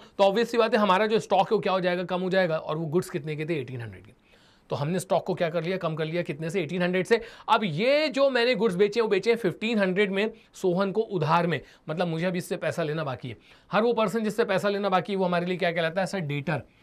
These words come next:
तो यहाँ पर बच्चों आ जाएगा अब आपका कौन, डेटर। डेटर की जगह पे काम करिएगा बच्चों, उसका जो नेम है ना वही मेंशन कर दीजिएगा, वो ज़्यादा सही रहेगा। तो यहाँ पर इसका जो नाम है बच्चों, नाम अगर हम अपन देख लें तो सर वो है सोहन। तो सोहन नाम का डेटर बना लो यहाँ पे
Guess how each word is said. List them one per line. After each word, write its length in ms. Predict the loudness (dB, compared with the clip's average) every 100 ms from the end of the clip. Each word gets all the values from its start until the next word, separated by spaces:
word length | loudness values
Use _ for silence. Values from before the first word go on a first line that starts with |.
| _ _ _ _
तो 60 | -12
यहाँ 340 | -6 -4 -4
पर 140 | -4 -6
बच्चों 280 | -6 -4 -4
आ 40 |
जाएगा 280 | -2 -2 -2
अब 80 | 0
आपका 300 | -2 -2 -10
कौन, 320 | -6 -8 -8 -14 -14
डेटर। 440 | -6 -6 -4 -6 -8 _ _ -10
डेटर 260 | -6 -4 -4
की 100 | -2
जगह 180 | 0
पे 100 | 0 0
काम 260 | -2 -2
करिएगा 300 | -2 0 0
बच्चों, 260 | 0 0 -4 -4 -14 -12
उसका 220 | -4 -2
जो 100 | -2
नेम 260 | 0 0 2
है 80 |
ना 80 | 2
वही 200 | 2 0
मेंशन 320 | 0 -2 -4 -2
कर 120 | 0
दीजिएगा, 360 | 0 -2 0
वो 140 | 0 0
ज़्यादा 220 | 0 0
सही 200 | -4 -4
रहेगा। 280 | -4 -4 -8 -10 -20 _ -6
तो 60 |
यहाँ 200 | -2 -2
पर 100 | 0
इसका 200 | -2 -2
जो 100 | -2
नाम 300 | 0 0 2
है 60 | 0
बच्चों, 260 | 0 -2 -2
नाम 220 | 0 0
अगर 160 | 0
हम 100 | -2
अपन 160 | -2 -2
देख 180 | -4 -4
लें 100 | -6
तो 100 | -6
सर 180 | -4 -2
वो 180 | -2 -4
है 140 | -2 -4
सोहन। 380 | -4 -4 -4 -6 -14 -20 _
तो 80 | -12
सोहन 480 | -4 -2 0 0 2
नाम 220 | 2 2
का 80 | 0
डेटर 260 | 0 -2 -4
बना 200 | -2 -4
लो 100 | -4
यहाँ 180 | -6
पे 120 | -6